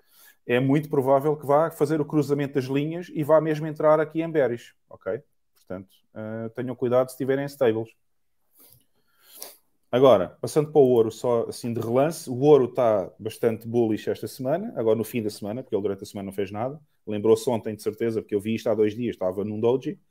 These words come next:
Ahm, e, portanto, o, o ouro agora tá bullish,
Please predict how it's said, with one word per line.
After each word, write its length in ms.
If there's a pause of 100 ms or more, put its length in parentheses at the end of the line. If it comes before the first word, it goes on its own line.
(560)
Ahm, 520
e, 80
portanto, 560 (120)
o, 80
o 60
ouro 180
agora 260
tá 180
bullish, 520